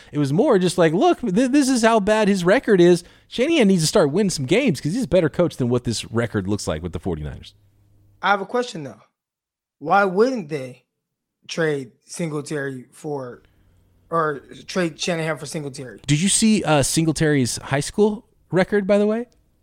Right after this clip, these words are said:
Speaker 2: <laughs> Yeah, he got
Speaker 1: He
Speaker 2: fired from
Speaker 1: I think he resigned before getting fired, but he was, he won one game, and I think it was, like, one and twenty-two or one and twenty or
Speaker 2: Okay, but
Speaker 1: one and twenty-one,
Speaker 2: let's,
Speaker 1: something
Speaker 2: let's
Speaker 1: like
Speaker 2: keep
Speaker 1: that
Speaker 2: it
Speaker 1: over
Speaker 2: straight
Speaker 1: two
Speaker 2: N F L.
Speaker 1: seasons,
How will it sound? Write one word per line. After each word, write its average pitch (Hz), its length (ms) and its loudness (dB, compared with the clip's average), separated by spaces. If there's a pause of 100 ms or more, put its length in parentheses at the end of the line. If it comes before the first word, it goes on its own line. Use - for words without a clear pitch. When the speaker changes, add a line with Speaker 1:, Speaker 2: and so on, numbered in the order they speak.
(220)
Speaker 2:
<laughs> - 40 -6 (800)
Yeah, 226 180 6
he 220 80 4
got 208 180 2
Speaker 1:
He 196 60 0
Speaker 2:
fired 208 300 0
from 170 100 -18 (300)
Speaker 1:
I 160 80 2
think 226 180 0
he 262 100 2
resigned 123 640 2
before 135 340 0
getting 123 240 2
fired, 120 420 2
but 104 120 -4
he 175 140 0
was, 165 260 0 (420)
he 120 120 -2
won 175 360 2
one 135 340 2
game, 151 520 0 (280)
and 123 120 -2
I 123 80 -2
think 135 160 -6
it - 20 -4
was, 107 120 -2
like, 107 160 -2
one 117 460 0
and 110 200 -4
twenty-two 95 1120 -6
or 90 120 -14
one 104 220 -2
and 101 100 -2
twenty 87 340 -6
or 80 40 -8
Speaker 2:
Okay, 80 40 -6
but 87 40 -6
Speaker 1:
one 107 100 2
and - 80 -2
twenty-one, - 300 -2
Speaker 2:
let's, 87 140 -4
Speaker 1:
something 139 180 0
Speaker 2:
let's 143 40 -2
Speaker 1:
like 131 140 2
Speaker 2:
keep - 40 -16
Speaker 1:
that 131 120 2
Speaker 2:
it 123 40 4
Speaker 1:
over 113 100 0
Speaker 2:
straight - 60 -6
Speaker 1:
two 143 60 -2
Speaker 2:
N 131 40 -2
F 113 40 -4
L. - 40 -2
Speaker 1:
seasons, 110 260 0